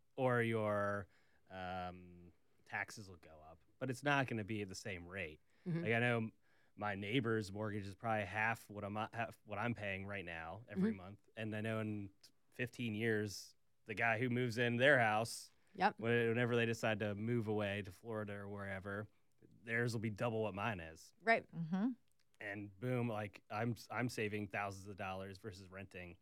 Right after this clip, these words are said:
Speaker 1: over
Speaker 2: Mm-hmm.
Speaker 1: that, that stuff. So
Speaker 3: Exactly.
Speaker 1: I don't know. I, I still think it's the right move.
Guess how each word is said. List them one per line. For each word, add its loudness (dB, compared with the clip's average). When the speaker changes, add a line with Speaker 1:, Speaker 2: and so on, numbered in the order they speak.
Speaker 1:
over -4
Speaker 2:
Mm-hmm. 2
Speaker 1:
that, -6
that -8
stuff. -20
So -4
Speaker 3:
Exactly. -2
Speaker 1:
I 0
don't 0
know. -2
I, -14
I -10
still -14
think -12
it's -20
the -14
right -10
move. -10